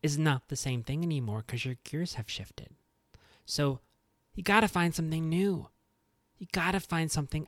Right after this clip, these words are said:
else to excite you, even if it's just having a coffee date with your good, with your good friend, right? Or having a Netflix pizza night.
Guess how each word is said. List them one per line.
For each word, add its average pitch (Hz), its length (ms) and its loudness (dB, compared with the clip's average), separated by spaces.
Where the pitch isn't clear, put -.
else 170 360 2
to - 200 -4
excite - 400 -4
you, 113 220 -8
even 202 340 2
if 165 240 -2
it's - 220 -4
just - 640 -2
having 123 280 2
a 113 100 0
coffee 110 380 -4
date 110 160 -6
with - 140 -8
your 107 100 -8
good, 101 200 -8
with 113 180 -4
your 110 80 -4
good 104 180 -6
friend, - 300 -12
right? 110 280 -4
Or 113 340 2
having 123 340 0
a 117 40 0
Netflix 110 480 -4
pizza - 300 -6
night. 90 320 -10